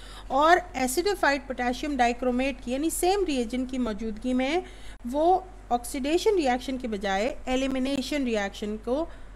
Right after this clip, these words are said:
observe करवाते हैं। Equation लिखकर देखते हैं कि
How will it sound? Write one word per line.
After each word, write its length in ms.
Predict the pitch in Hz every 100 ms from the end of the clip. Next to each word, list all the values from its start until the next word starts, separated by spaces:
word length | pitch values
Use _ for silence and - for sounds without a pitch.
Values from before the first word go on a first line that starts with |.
| -
observe 500 | - 226 214 240 233 -
करवाते 440 | 196 175 156 175
हैं। 200 | 151 -
Equation 500 | 208 220 262 285 339
लिखकर 340 | 359 330 339 330
देखते 420 | 254 226 - 247
हैं 440 | 240 214 220 302 392 - - - - -
कि 100 | 269